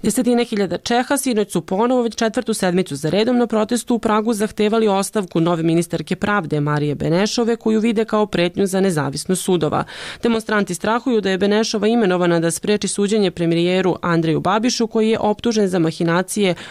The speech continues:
oko dva miliona evra evropskih dotacija za njegovu porodičnu farmu i konferencijski centar Rodino gnezdo.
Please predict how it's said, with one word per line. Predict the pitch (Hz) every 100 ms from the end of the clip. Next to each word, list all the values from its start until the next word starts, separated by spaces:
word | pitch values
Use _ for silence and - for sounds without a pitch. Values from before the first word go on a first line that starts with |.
| -
oko | 220 220 214
dva | 170 190
miliona | 185 156 156 160 160 156
evra | 185 190
evropskih | 170 165 - - 156
dotacija | 165 175 220 214 214
za | 214
njegovu | 196 180 180 165
porodičnu | - 170 170 165 - -
farmu | 190 208 214 214
i |
konferencijski | - 214 202 180 175 185 - 196
centar | 190 175 190 180
Rodino | 143 143 156 151
gnezdo. | 151 - 151 151